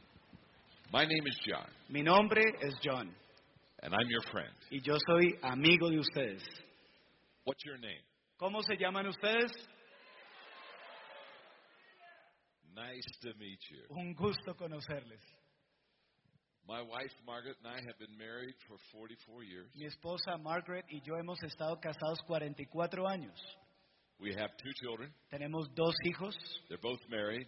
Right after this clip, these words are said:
Speaker 2: Los dos están casados.
Speaker 1: And we have five
Speaker 2: Y
Speaker 1: grandchildren.
Speaker 2: tenemos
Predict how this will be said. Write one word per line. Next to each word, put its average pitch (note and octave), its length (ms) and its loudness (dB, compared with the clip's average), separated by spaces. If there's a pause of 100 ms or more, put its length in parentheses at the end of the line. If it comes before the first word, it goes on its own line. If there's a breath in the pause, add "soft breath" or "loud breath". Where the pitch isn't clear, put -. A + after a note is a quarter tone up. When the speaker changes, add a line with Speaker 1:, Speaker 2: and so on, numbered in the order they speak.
Speaker 2:
Los C3 200 -8
dos D#3 260 -2
están D3+ 300 -4
casados. D#3+ 540 -2 (480)
Speaker 1:
And F#2 80 -16
we F2+ 80 -6
have F#2 100 -4 (120)
five B2 580 -2
Speaker 2:
Y - 720 -20
Speaker 1:
grandchildren. G2+ 480 -6
Speaker 2:
tenemos D#3 360 -6